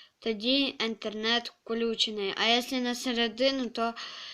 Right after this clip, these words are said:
вообще його нема по всьому городу. І давайте я причеплю уже його. Ось. Відключили.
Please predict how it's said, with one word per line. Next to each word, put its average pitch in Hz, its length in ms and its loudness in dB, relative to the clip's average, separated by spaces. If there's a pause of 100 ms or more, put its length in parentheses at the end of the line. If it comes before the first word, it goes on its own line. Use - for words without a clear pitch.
(140)
вообще 233 720 4 (540)
його 226 480 2
нема 233 340 -2
по 226 160 -10
всьому 220 460 -4
городу. 202 600 -8 (1500)
І 247 400 2
давайте 233 460 2
я 190 160 -4
причеплю 240 840 -2 (420)
уже 214 380 -4
його. 208 280 -4 (1800)
Ось. 202 500 -8 (2000)
Відключили. 233 1080 2